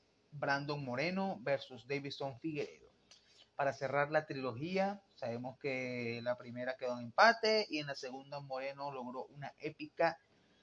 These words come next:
victoria por sumisión. Eh, analizando la primera,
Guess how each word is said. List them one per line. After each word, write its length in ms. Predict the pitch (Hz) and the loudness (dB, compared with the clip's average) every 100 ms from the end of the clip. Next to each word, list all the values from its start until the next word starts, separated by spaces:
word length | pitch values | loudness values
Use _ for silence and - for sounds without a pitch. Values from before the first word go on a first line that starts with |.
| _ _ _ | _ _ _
victoria 880 | 190 196 - 170 156 151 151 156 165 _ | -4 -4 0 2 4 4 2 0 -4 _
por 200 | 156 151 | 0 0
sumisión. 500 | - 151 143 - 101 - _ _ _ _ _ _ - - | -2 -6 -4 -6 -8 -12 _ _ _ _ _ _ -12 -2
Eh, 260 | 151 143 135 | 2 4 4
analizando 500 | 143 147 147 185 240 | 4 4 6 8 8
la 100 | 269 | 6
primera, 520 | 247 160 139 202 - | 6 4 4 4 0